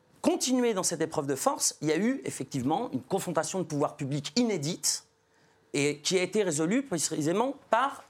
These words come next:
l'Assemblée, euh, constituante. Je voudrais aussi quand même, euh, dire un mot sur le jeu de Gua-, de Juan Guaido. Parce que c'est un jeu, euh, évidemment terrible pour le Venezuela,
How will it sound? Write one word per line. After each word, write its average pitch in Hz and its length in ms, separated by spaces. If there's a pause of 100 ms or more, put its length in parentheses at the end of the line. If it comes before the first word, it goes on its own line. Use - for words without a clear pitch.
l'Assemblée, 170 680
euh, 131 100
constituante. 151 640 (360)
Je - 120
voudrais 220 160
aussi 262 280
quand 208 120
même, 196 360
euh, 120 440
dire 160 280
un 170 80
mot 233 180
sur 190 340
le 156 100
jeu 170 240
de 151 100
Gua-, 131 300
de 131 180
Juan 160 280
Guaido. 120 340
Parce - 480
que 190 80
c'est 180 120
un 214 120
jeu, 240 360 (100)
euh, 123 500
évidemment 156 600 (200)
terrible 196 560 (400)
pour 147 180
le 147 80
Venezuela, 143 680